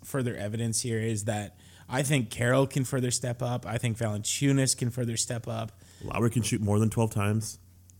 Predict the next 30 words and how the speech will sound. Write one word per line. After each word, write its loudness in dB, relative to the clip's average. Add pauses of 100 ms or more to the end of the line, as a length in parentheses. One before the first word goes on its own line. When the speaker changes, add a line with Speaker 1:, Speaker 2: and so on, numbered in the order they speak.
(120)
Speaker 1:
Yeah. -4
Speaker 2:
<laughs> -
I 0
Speaker 1:
So, 4
Speaker 2:
mean 4
Speaker 1:
I 6
mean, 6 (340)
yeah. -10 (720)
I, -8
Speaker 2:
Yeah. -4
Speaker 1:
I 2
mean, 8
he's, 4 (180)
they're, 8
they're 2
already 6
playing 2
pretty 2
significant 0
minutes, -2
but -4
I -2
think, -4 (300)
I 0
think 2
that -2
changes 2
the -2
trajectory -4
of, -4